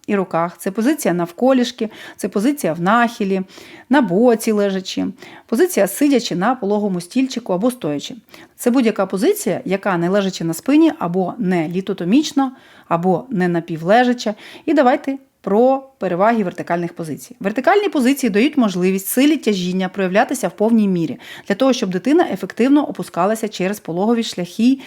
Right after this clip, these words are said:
і народжувалася, тим самим дещо скорочуючи пологи, але не наносячи при цьому ніякої шкоди дитині і мамі. В вертикальних позиціях не стиснута велика половина, яка несе кисень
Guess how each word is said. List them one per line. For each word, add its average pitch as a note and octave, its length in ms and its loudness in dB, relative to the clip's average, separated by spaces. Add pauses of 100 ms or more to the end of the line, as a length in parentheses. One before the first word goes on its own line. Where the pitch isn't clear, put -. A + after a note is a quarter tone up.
(160)
і A#3 140 4
народжувалася, F3 760 0 (280)
тим A3+ 140 2
самим D4+ 440 4
дещо G#3+ 340 0
скорочуючи F#3+ 640 -6
пологи, E3 380 -6 (280)
але A#3 340 4
не G#3 200 4
наносячи G#3 580 2
при F#3 160 -6
цьому D4 380 2
ніякої F3 440 0
шкоди A#3 440 -2
дитині A#3 460 2
і G3+ 80 -2
мамі. D3 280 0
В - 40 -14 (320)
вертикальних B3 520 2
позиціях A#3+ 500 -2
не G3 100 0
стиснута C#4+ 500 0
велика G3+ 380 0
половина, A3 560 0
яка F3+ 240 -4
несе D#3+ 300 0
кисень C4+ 460 0